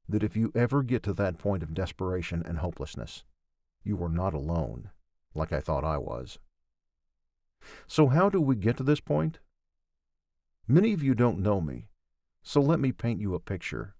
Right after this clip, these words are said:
of the type of person that I am. When you're in a social setting and you look around, and there's that one person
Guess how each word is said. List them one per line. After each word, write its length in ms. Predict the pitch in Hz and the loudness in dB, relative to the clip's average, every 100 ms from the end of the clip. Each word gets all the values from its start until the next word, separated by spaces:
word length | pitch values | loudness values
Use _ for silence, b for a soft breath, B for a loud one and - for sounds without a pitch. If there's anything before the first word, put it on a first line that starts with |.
| - | -8
of 120 | 85 | -6
the 60 | |
type 300 | 90 107 104 | -2 -2 -2
of 120 | - - | -4 -4
person 340 | 95 82 76 | -4 -2 -2
that 100 | 78 | -2
I 160 | 71 71 | -2 -4
am. 320 | 73 - - _ _ _ _ _ _ _ _ _ _ B B B | -6 -8 -14 _ _ _ _ _ _ _ _ _ _ B B B
When 200 | 127 170 | 6 8
you're 160 | 151 139 | 8 8
in 140 | 151 | 4
a 40 | |
social 460 | 139 - 196 165 123 | 2 4 4 4 0
setting 540 | - 131 104 64 62 - _ _ _ - | 2 2 2 0 -10 -16 _ _ _ -2
and 140 | 113 | 2
you 140 | 113 113 | 4 4
look 200 | 131 120 | 2 2
around, 540 | 101 92 71 64 92 - _ _ _ | 0 0 -2 -6 -14 -18 _ _ _
and 160 | - 113 | 0 4
there's 180 | 107 - | 4 2
that 200 | 110 87 | 0 2
one 260 | 139 214 | 0 0
person 520 | 208 135 123 - 73 | 0 -2 -2 -4 -10